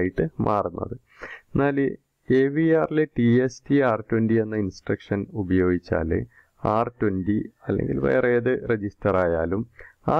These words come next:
രജിസ്റ്ററിലെ കണ്ടന്റിൻ്റെ സ്വഭാവം അനുസരിച്ച് സ്റ്റാറ്റസ് ഫ്ലാഗിലെ, ആ, ഡിഫറന്റ് ഫ്ലിപ്പ് ഫ്ലോപ്പുകൾ സെറ്റ് ചെയ്യുക, റീസെറ്റ് ചെയ്യുകയൊക്കെ ചെയ്യാം. ഇപ്പോൾ ആർ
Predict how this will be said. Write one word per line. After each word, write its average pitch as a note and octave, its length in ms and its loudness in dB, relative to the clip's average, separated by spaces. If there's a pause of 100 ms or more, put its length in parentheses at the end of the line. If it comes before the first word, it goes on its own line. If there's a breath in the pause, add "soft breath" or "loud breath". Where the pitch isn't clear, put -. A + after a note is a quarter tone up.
രജിസ്റ്ററിലെ B2+ 640 -2 (140)
കണ്ടന്റിൻ്റെ A2+ 800 0 (100)
സ്വഭാവം A2+ 760 0
അനുസരിച്ച് F#2+ 600 -2 (200)
സ്റ്റാറ്റസ് - 680 -4
ഫ്ലാഗിലെ, F#2+ 640 0 (720 soft breath)
ആ, - 20 2 (260)
ഡിഫറന്റ് G#2+ 420 -4
ഫ്ലിപ്പ് - 200 -4
ഫ്ലോപ്പുകൾ F#2+ 480 0 (420)
സെറ്റ് G2+ 280 -2
ചെയ്യുക, F#2+ 300 2
റീസെറ്റ് F#2 420 -4
ചെയ്യുകയൊക്കെ F2+ 480 0
ചെയ്യാം. G2+ 260 0 (440 loud breath)
ഇപ്പോൾ B2 160 -2 (100)
ആർ C3 80 0